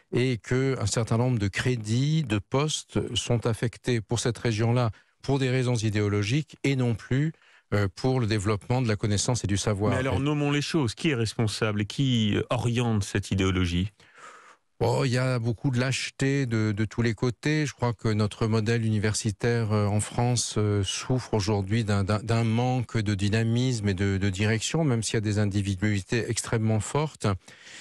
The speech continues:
Speaker 1: Et, euh, je crois que ça, c'est un enjeu. Alors, Frédéric Vidal a mis le, a lancé un pavé dans la mare.
Speaker 2: Hmm.
Speaker 1: Euh, peut-être que les termes qu'elle a utilisés n'ont pas été les plus, les plus adroits.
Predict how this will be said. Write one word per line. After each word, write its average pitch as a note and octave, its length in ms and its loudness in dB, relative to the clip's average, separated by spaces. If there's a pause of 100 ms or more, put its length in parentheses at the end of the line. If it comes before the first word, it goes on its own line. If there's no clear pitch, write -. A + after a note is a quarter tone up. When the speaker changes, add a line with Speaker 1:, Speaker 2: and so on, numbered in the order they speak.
(140)
Speaker 1:
Et, A#2 340 2
euh, G2+ 500 2
je F#2 100 -4
crois A2 160 -2
que - 100 -6
ça, C3+ 140 -2
c'est A2+ 240 -4
un A2 100 2
enjeu. C3 160 2
Alors, B2 160 0
Frédéric A#2 560 -2
Vidal A#2 460 0
a A2+ 100 0
mis A2+ 200 0
le, G2 360 2 (380)
a G2+ 80 0
lancé G#2 300 0
un A2+ 100 0
pavé A#2 280 0
dans A2+ 140 0
la B2 140 2
mare. C#3+ 320 0
Speaker 2:
Hmm. - 40 0
Speaker 1:
Euh, G#2 200 0
peut-être G#2 400 -4
que - 80 -4
les G#2+ 120 0
termes A#2 300 -2
qu'elle G#2+ 220 0
a G#2+ 80 2
utilisés G#2+ 540 -2
n'ont G#2+ 160 -2
pas G#2 180 0
été G2+ 320 0
les G2 120 0
plus, G2 360 -2
les F#2+ 100 0
plus G2 280 -2
adroits. A2 500 0